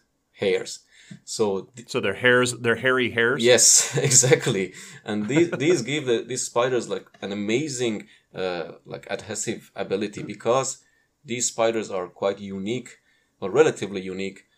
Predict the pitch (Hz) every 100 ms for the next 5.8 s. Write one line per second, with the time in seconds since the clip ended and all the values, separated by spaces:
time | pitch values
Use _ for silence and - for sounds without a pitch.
0 | _ _ _ _ 85 85 - - - 90
1 | 95 - 90 87 - - _ - 98 87
2 | - 98 98 - - 92 92 - - -
3 | _ _ _ _ - - 98 92 90 _
4 | _ - 101 - 98 95 95 101 113 113
5 | 98 95 92 101 98 101 92